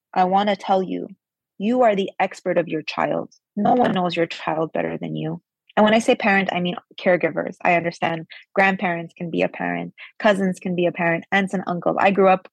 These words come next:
with, with a lovely family, and I would consider all of them experts in me when I was a child. So you are the expert of your child, and don't ever let anyone tell you otherwise. You know your kid better than anybody else.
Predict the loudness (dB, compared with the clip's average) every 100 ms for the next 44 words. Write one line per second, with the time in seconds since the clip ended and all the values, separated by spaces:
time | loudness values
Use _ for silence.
0 | -20 -20 -6 0 0 0 -2 0 4 4
1 | 4 4 0 -2 -2 -2 -4 -6 -2 0
2 | -2 -6 -8 -4 0 4 4 2 -2 -6
3 | -10 -6 -6 -6 -6 -4 -4 -2 0 2
4 | 2 0 0 0 0 -2 -6 _ _ _
5 | _ _ _ _ _ -4 2 4 2 0
6 | 2 4 6 4 2 0 -4 -6 -8 -6
7 | -4 -6 -6 -4 -4 -4 -6 -2 -2 0
8 | 0 0 0 0 -2 -8 -8 -8 -2 0
9 | 0 0 -2 -2 0 -2 -2 -2 0 2
10 | 2 2 0 -4 0 0 0 -4 -12 _
11 | -10 -8 -6 -6 -8